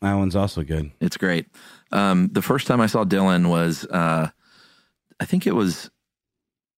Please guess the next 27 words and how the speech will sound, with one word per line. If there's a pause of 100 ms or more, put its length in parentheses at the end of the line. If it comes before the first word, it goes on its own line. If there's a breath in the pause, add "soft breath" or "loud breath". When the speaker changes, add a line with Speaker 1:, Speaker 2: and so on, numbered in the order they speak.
(120)
Speaker 2:
maybe
during
college.
He
was
doing
one
of
these
tours,
and
he
does
this
sometimes
where
he (480 loud breath)
plays,
like,
just,
like,
very
off
the
beaten
path
places.